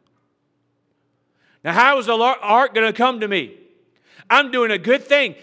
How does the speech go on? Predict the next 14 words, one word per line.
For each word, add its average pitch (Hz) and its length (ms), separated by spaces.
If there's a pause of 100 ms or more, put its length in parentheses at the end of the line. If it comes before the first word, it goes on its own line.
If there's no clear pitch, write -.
(140)
God 262 280
knows 226 260
my 226 180
heart. 233 460 (1400)
I, 170 140 (120)
I 254 120
just 285 180
wanted 233 200
to 240 100
get 269 240
the 226 80
presence 233 440
of 226 160
God. 247 300